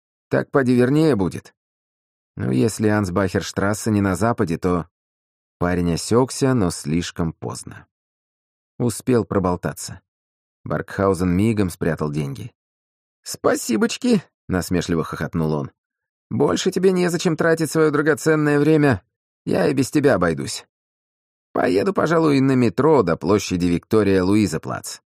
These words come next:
А? Со мной этот номер не пройдёт. Так нельзя!» Сжав кулаки, Гитлер-югендовец шагнул к Баркхаузену.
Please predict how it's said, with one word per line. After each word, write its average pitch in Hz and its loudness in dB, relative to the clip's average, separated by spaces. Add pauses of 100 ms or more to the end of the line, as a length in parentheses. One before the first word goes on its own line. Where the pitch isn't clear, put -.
(200)
А? 156 0 (720)
Со - -6
мной 90 2
этот 98 -2
номер 98 2
не 98 2
пройдёт. 104 0 (120)
Так 113 -2
нельзя!» 120 2 (680)
Сжав 73 -4
кулаки, 90 0
Гитлер-югендовец 95 0
шагнул 90 0
к 80 -8
Баркхаузену. 71 -6